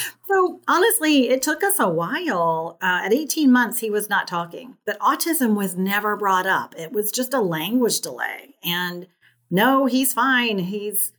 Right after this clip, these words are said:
he'll sit in your lap. He'll do this. He'll do that." And at the time, that wasn't autism. So, um, fast forward, and, and even, um, at Akron Children's, you know, it was a little bit of a journey to get that diagnosis. So he wasn't diagnosed, uh,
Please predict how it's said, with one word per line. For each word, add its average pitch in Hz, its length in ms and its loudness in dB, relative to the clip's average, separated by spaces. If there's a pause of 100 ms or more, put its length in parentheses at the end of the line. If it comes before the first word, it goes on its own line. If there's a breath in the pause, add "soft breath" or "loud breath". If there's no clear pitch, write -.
(380)
he'll 220 120 -2
sit 240 280 0
in 226 60 -6
your 220 120 -6
lap. 220 320 0
He'll 220 180 -8
do 220 200 -6
this. 208 280 -2
He'll 226 180 -6
do 233 200 -2
that." 196 300 2
And 175 80 -6
at 170 120 -8
the 202 80 -8
time, 370 360 2
that 190 220 2
wasn't 240 320 0
autism. - 640 -4
So, 208 360 0 (480 loud breath)
um, 190 480 0 (100)
fast 247 300 0
forward, 226 420 0
and, 180 160 -6
and 190 180 -6
even, 214 440 -4
um, 175 480 -4 (840)
at 190 140 2
Akron 185 340 0
Children's, 240 640 2
you 196 80 -4
know, 170 140 -2
it 175 120 -2
was 196 140 -2
a 214 40 0
little 196 200 -4
bit 196 140 -8
of 190 100 -10
a 190 60 -8
journey 185 420 -4
to 170 140 -10
get 190 220 -4
that 170 200 -2
diagnosis. 170 640 -4
So - 100 -8
he 330 160 -6
wasn't 359 360 0
diagnosed, 180 480 -4
uh, 165 100 -12